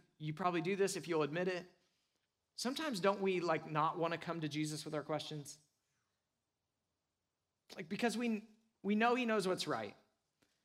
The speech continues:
And we might be a little bit afraid that what he says is different than what I think or what I want. Sometimes we would rather not ask. Isn't that true?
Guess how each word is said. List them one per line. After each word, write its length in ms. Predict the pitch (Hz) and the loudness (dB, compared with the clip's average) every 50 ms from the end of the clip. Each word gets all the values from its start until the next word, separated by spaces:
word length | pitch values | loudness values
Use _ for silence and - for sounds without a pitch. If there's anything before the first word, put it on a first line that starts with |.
| _ _ _ - | _ _ _ -2
And 120 | 185 190 | 0 2
we 100 | 196 202 | 4 4
might 220 | 196 196 214 233 233 | 6 4 4 2 2
be 120 | 262 277 | 0 2
a 60 | 262 | 4
little 220 | 220 208 208 208 220 | 4 6 4 4 4
bit 120 | 247 247 | 4 2
afraid 360 | 240 - - 196 180 170 165 | 2 2 2 2 2 4 4
that 100 | 160 165 | 2 2
what 160 | 160 175 170 - | 4 4 2 2
he 220 | 143 - 208 226 | 0 -4 -2 -2
says 300 | 220 - 240 226 214 185 | 0 2 2 2 2 2
is 100 | 202 180 | 2 2
different 300 | 160 196 165 190 190 165 | 2 2 2 2 0 0
than 120 | 190 180 | 0 2
what 160 | 170 170 170 156 | 2 4 4 6
I 140 | 151 156 151 | 6 4 4
think 320 | 151 - 131 123 113 - - | 0 -4 -8 -10 -10 -4 0
or 120 | 170 170 | 0 2
what 160 | 170 170 170 170 165 | 4 4 4 4 4
I 200 | 160 160 156 156 | 4 4 4 4
want. 280 | 143 127 127 120 107 - - - - | 2 0 -2 -6 -8 -10 -14 -14 -8
Sometimes 640 | - - 254 262 294 285 - 285 277 262 247 185 | -4 0 0 0 0 -2 -2 -2 -2 -2 -2 -2
we 160 | 170 170 202 208 | -2 0 0 2
would 220 | 202 208 202 165 | 2 2 2 2
rather 420 | 160 180 170 165 165 165 170 160 | 2 4 4 4 4 4 2 0
not 240 | 147 143 135 123 117 | 0 0 0 0 0
ask. 480 | 110 104 95 95 - - - - - - - - - | -2 -4 -6 -6 -8 -8 -8 -6 -8 -8 -10 -12 -10
Isn't 180 | - 151 180 | -8 -8 -6
that 160 | 190 - - | -8 -8 -10
true? 180 | - - 190 190 | -10 -10 -12 -12